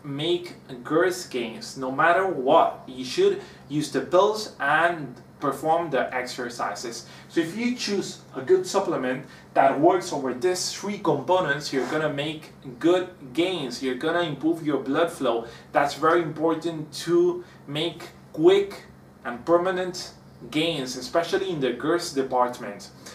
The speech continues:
So, uh, if you'd like to know more about this, I'd recommend you check out our supplement that's now, uh, available in Amazon. It contains horny goat weed with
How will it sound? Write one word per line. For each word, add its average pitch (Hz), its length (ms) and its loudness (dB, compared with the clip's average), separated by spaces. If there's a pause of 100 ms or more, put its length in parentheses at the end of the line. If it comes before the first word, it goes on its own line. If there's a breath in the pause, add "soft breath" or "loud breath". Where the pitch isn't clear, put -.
(180 loud breath)
So, - 480 4 (420)
uh, - 80 -12 (920)
if - 120 -10
you'd 170 160 6
like 170 240 4
to 156 160 -2
know 139 400 4
more 139 360 4
about 135 260 4
this, 180 200 0
I'd 170 140 0
recommend 143 560 0 (260 loud breath)
you 147 100 -8
check 175 240 2
out 143 300 6
our 135 160 4
supplement 202 540 0
that's 147 260 -4
now, 131 520 6
uh, 131 280 -2
available 147 440 2
in 131 260 -4
Amazon. 196 580 0
It 135 180 -6
contains 147 540 -4
horny 196 460 2
goat 165 420 2
weed 185 380 -8 (500 loud breath)
with 175 400 6